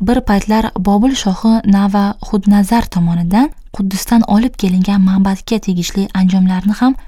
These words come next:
qaytarib berdi. Kirning xazinaboni Mitrattat hamma anjomlarni Yahudiya shahzodasi Sheshbazarga qaytardi. Isroil xalqi o'z tug'ilib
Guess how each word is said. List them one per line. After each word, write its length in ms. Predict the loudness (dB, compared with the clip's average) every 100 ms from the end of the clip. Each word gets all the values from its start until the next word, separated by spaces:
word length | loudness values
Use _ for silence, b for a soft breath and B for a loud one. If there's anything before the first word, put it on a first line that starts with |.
| b -8
qaytarib 460 | -6 -4 -4 -2
berdi. 260 | -4 -6 -12 -16 -20 -12
Kirning 300 | -2 4 4
xazinaboni 720 | 4 0 4 4 4 2 4 4
Mitrattat 640 | 4 0 -6 -4 -4 -4 -10
hamma 600 | -14 -4 -2 2 2 0 B B
anjomlarni 640 | 4 6 6 4 4 2 2
Yahudiya 580 | -2 -2 -2 0 2 0
shahzodasi 640 | -2 -2 -2 -4 -4 -4
Sheshbazarga 680 | -2 -2 -2 -2 -4 -6 -8 -8
qaytardi. 420 | -8 -8 -8 -8 -12 -6 -4
Isroil 360 | -2 -2 -2 -2
xalqi 320 | -6 -2 -2 -2 B
o'z 160 | 0 0 2
tug'ilib 300 | 2 2